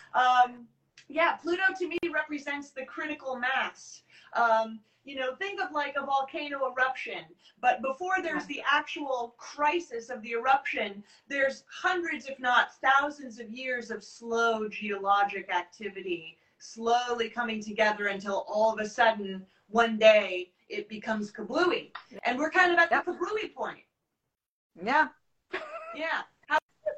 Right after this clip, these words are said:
Speaker 1: how do you, how would you, how would you describe Pluto return?
Speaker 2: You know, the minute you said that, my first thought was, this is a very long conversation. <laughs> That was my thought. My thought was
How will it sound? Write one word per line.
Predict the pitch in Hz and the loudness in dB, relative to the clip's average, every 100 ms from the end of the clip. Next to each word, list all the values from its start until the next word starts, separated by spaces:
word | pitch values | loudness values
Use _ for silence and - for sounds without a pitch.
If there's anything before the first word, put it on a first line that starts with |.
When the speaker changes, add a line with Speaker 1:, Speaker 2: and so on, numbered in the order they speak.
| _ | _
Speaker 1:
how | - | -2
do | 339 | -2
you, | |
how | 320 | -4
would | 349 | -4
you, | 403 403 - | -4 -6 -4
how | 359 | -2
would | 427 | -4
you | 392 320 | -6 -8
describe | 302 311 285 247 - | -8 -2 0 0 -4
Pluto | 285 262 233 | -10 -8 -8
return? | 208 214 208 165 160 175 _ _ _ _ _ _ - - _ | -10 -8 -6 -6 -10 -16 _ _ _ _ _ _ -18 -18 _
Speaker 2:
You | 240 | 10
know, | 262 220 | 12 10
the | 226 | 10
minute | 226 226 247 269 302 214 | 8 10 8 10 8 8
you | 226 | 2
said | 226 208 185 | 8 10 10
that, | 190 202 247 - _ _ _ _ _ _ _ - 202 _ _ _ _ _ _ _ _ | 12 12 10 8 _ _ _ _ _ _ _ -20 -20 _ _ _ _ _ _ _ _
my | 202 196 | -4 4
first | 196 214 - | 4 4 4
thought | 180 160 294 - _ _ | 6 6 4 0 _ _
was, | - 202 | -6 -4
this | 190 277 | -4 0
is | 403 | 4
a | 349 - | 4 4
very | 220 196 202 196 - | 4 4 4 0 -4
long | 185 165 170 | -2 0 -2
conversation. | - 170 170 190 165 147 185 147 180 254 | -2 -2 -2 -8 -2 -2 -2 0 0 -2
<laughs> | _ _ _ - - - 698 - - | _ _ _ -18 -16 0 0 0 -12
That | - 294 277 | 4 4 4
was | 311 | -4
my | 247 233 - _ _ - | -8 -8 -8 _ _ -4
thought. | 185 160 | -2 -2
My | 220 | -6
thought | - 226 220 | -2 -2 -2
was | 240 | -4